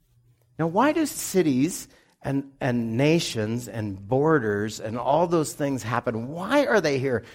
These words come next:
This is not an American political statement. I want to make sure that you hear me say that, because if you want to go to Canada, you have to have the right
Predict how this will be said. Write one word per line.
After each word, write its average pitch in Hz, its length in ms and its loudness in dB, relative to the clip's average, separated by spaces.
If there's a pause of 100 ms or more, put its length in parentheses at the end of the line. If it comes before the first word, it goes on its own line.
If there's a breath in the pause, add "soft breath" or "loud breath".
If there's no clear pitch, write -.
(180 loud breath)
This 196 180 0
is 175 120 0
not 190 440 4
an 151 180 0
American 170 1000 2 (260 soft breath)
political 147 500 2
statement. 123 400 0
I 104 80 2
want 123 220 2
to - 20 0
make 120 180 0
sure 139 200 -4
that 135 180 -6
you 151 80 -2
hear 135 140 0
me 131 100 0
say 131 240 0
that, 127 240 4 (220 loud breath)
because 110 260 -2
if 117 160 -4
you 160 100 2
want 185 280 2
to 160 80 -8
go 147 120 6
to 127 80 2
Canada, 131 760 4 (180 loud breath)
you 139 120 6
have 147 120 8
to 135 120 2
have 117 180 4
the 113 80 2
right 127 340 0